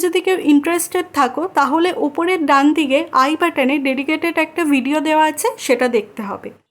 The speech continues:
আমার চ্যানেলে sociology and study related বিভিন্ন টপিকের ওপর ভিডিও করা আছে, সেগুলো জানার জন্য তুমি আমার চ্যানেলে গিয়ে প্লেলিস্টটা দেখে আসতে পারো। তুমি এই ভিডিওতে দেখানো উত্তরটা বা কনটেন্টটা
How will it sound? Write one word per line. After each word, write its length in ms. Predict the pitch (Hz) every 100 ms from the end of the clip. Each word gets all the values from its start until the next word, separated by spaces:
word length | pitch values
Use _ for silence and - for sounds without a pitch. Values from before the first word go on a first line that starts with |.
| _
আমার 280 | 269 262 349 359
চ্যানেলে 340 | 359 311 254 311 -
sociology 680 | 285 277 330 359 381 381 403 - 311
and 140 | 285 330 -
study 320 | - 269 262 349
related 360 | 330 294 277 311 285 262
বিভিন্ন 300 | 277 359 403 392
টপিকের 400 | 262 262 294 349 403
ওপর 160 | 370 381 330
ভিডিও 260 | 254 285 320 320
করা 180 | 320 330
আছে, 180 | 320 381 427 - - -
সেগুলো 320 | 294 294 392 349
জানার 260 | 294 285 311 285
জন্য 160 | 269 311 -
তুমি 200 | 302 320 370
আমার 200 | 320 311 294
চ্যানেলে 340 | 277 262 262 254
গিয়ে 140 | 262 370 415
প্লেলিস্টটা 580 | 311 277 277 277 - 440 381
দেখে 200 | 302 262 226
আসতে 220 | - - 208
পারো। 200 | 190 202 - _ _ 339
তুমি 220 | 349 403 392
এই 60 | 370
ভিডিওতে 360 | 302 285 359 403 403
দেখানো 320 | 311 294 277 311 320
উত্তরটা 500 | 302 - 370 370 - 302 320
বা 80 | 320 311
কনটেন্টটা 580 | 269 262 339 339 330